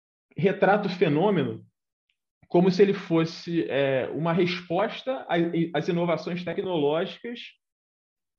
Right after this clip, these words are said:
que acabam com as relações de trabalhos antigas, é, subordinadas, e inserem novas formas de se relacionar.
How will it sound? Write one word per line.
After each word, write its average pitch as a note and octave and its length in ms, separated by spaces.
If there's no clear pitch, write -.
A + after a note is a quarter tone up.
que A#3 400
acabam G#3+ 800
com A#3 60
as G#3 80
relações G3+ 320
de F3+ 60
trabalhos F3 360
antigas, G3 760
é, C#3+ 300
subordinadas, F3 1040
e G#3 380
inserem G#3 720
novas A#3 320
formas A3 440
de - 120
se - 100
relacionar. A3 580